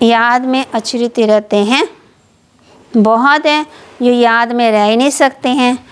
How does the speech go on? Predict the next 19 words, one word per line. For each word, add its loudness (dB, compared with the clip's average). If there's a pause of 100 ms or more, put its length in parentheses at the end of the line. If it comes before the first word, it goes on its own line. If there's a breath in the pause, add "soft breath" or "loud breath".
(380 loud breath)
फिर 2
वे 2
वायुमंडल 0
को -4
ख़राब 0
कर 0
देते 0
हैं। -2 (680 loud breath)
बहुत 2
हैं -2 (1200)
जो 0 (680 loud breath)
याद 0
में -2
ना 0
रहने -2
से 0
विघ्न 2
डालते -2
हैं। -2